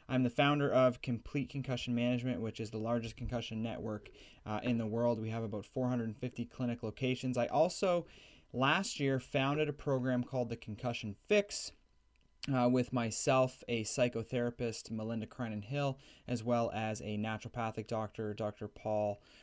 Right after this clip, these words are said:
Herkel. And in this, this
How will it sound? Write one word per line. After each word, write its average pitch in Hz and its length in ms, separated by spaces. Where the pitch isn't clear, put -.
Herkel. 139 420
And 131 500
in 202 240
this, 185 400
this 143 360